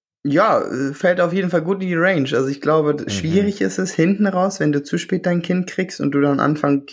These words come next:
Speaker 1: äh, sech-, äh, also am Ende sechzig bist und das wird gerade achtzehn. Das fände ich ein bisschen schade. Ähm, aber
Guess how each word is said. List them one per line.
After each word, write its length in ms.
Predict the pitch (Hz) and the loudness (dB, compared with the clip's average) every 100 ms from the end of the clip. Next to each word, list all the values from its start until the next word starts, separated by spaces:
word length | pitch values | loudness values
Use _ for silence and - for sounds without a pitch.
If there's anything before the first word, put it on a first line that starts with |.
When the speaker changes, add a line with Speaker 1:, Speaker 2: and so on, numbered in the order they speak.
| - | -4
Speaker 1:
äh, 60 | |
sech-, 500 | 139 135 139 151 - - | -2 0 0 -2 -4 -6
äh, 60 | - | -2
also 300 | 127 127 131 | 0 2 0
am 100 | 131 | 2
Ende 260 | 143 160 | 2 4
sechzig 460 | 139 165 - - - | 4 2 0 -10 -4
bist 200 | 165 - | -4 0
und 160 | 147 139 | -2 -2
das 160 | - | -4
wird 220 | 135 - | -6 -6
gerade 320 | - 143 139 - | -2 0 2 0
achtzehn. 600 | - - 175 170 180 - - - - _ | -2 -2 -2 0 -2 -8 -20 -20 -20 _
Das 200 | - 139 | -4 0
fände 240 | - 156 147 | 2 2 2
ich 120 | 147 | 2
ein 60 | 180 | -2
bisschen 260 | 180 190 | -2 -4
schade. 520 | - 165 170 175 185 _ _ _ _ - | -2 -2 0 0 -4 _ _ _ _ 0
Ähm, 600 | 139 143 143 139 139 139 _ _ _ _ _ _ _ _ - - | 2 4 2 2 -2 -6 _ _ _ _ _ _ _ _ -16 -6
aber 920 | 120 123 127 131 127 127 123 - | 0 0 0 0 0 0 -4 -6